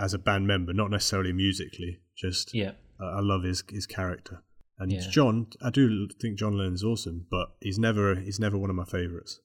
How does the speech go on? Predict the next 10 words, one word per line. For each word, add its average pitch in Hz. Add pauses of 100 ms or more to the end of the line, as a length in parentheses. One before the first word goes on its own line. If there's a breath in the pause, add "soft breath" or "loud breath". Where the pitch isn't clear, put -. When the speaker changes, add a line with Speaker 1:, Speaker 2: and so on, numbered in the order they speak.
(120)
Speaker 1:
I 98
think 98
there's 92
just 95
too 95
much - (400)
darkness 90
with 85
him, 87 (420)
Speaker 2:
Mm. 98